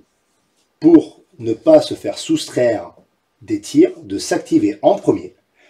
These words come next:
sur l'unité de Warden ici présente. Elles n'auront quasiment rien fait grâce au moins un dommage et au Feel No Pain à quatre, elles n'auront fait que trois points de vie. Cette unité qui a été déplacée depuis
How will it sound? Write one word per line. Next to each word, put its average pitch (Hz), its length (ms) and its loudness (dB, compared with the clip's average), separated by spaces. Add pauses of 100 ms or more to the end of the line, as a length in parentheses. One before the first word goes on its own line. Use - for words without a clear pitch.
(220)
sur 139 240 -2
l'unité 113 280 -6
de 120 100 0
Warden 113 500 -2
ici 143 260 -10
présente. - 600 -8
Elles 131 160 -8
n'auront 113 280 -4
quasiment 147 500 2
rien 113 380 -2
fait - 360 -2 (220)
grâce 101 480 -10
au 117 80 -18
moins 98 260 -16
un 110 80 -10
dommage 87 480 -16 (440)
et 113 80 -8
au 95 100 -6
Feel 165 220 -6
No 143 100 -4
Pain 104 220 -12
à 85 100 -20
quatre, - 460 -18 (320)
elles 110 240 -6
n'auront 110 300 -6
fait 151 200 -8
que - 340 -10
trois 147 360 -8
points 135 160 -6
de 104 40 -6
vie. 82 180 -14 (1900)
Cette - 300 -10
unité 151 500 -2 (420)
qui - 140 -18
a - 20 -10
été 90 180 -12
déplacée 90 440 -10
depuis 151 560 -4